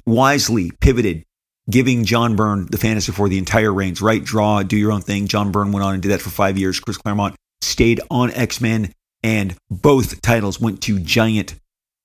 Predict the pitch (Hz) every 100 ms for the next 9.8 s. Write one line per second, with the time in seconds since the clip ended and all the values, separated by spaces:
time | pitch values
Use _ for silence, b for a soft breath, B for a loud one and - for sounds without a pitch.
0 | - 95 - 120 107 104 - 110 90 -
1 | 95 - 82 - - - _ _ _ _
2 | _ _ _ _ _ _ _ _ _ _
3 | _ _ _ _ _ _ _ _ - 107
4 | 110 90 104 107 101 - 101 104 95 -
5 | 90 82 - - - 101 104 104 98 98
6 | 87 80 - - _ - 104 92 85 82
7 | _ _ _ _ _ - 104 98 87 107
8 | - - - - 123 110 104 - 113 107
9 | 98 - 101 - - 101 -